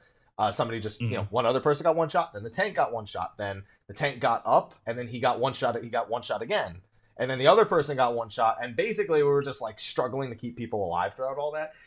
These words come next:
Speaker 1: But after, like, a good, like, six, seven minutes, we had everyone up and we managed to finish it. Um,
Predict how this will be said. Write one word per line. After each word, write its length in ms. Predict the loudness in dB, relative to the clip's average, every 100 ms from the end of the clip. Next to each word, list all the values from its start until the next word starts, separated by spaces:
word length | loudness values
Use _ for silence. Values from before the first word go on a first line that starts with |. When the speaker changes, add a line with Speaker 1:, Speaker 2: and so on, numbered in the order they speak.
| _
Speaker 1:
But 200 | 0 2
after, 340 | 2 2 2
like, 180 | 0 0
a 60 | 0
good, 160 | -2
like, 180 | -2 -4
six, 300 | -6 -6 -6 -2
seven 280 | -2 -2 -6
minutes, 300 | -4 -6 -8
we 160 | -12 -4
had 200 | -2 -2
everyone 300 | -2 -4 -4
up 160 | -6
and 80 | -8
we 80 | -12
managed 280 | -12 -12 -16
to 60 |
finish 300 | -16 -14 -8
it. 160 | -10 -10 _ _ _ _ _ _
Um, 400 | -2 0 0 -6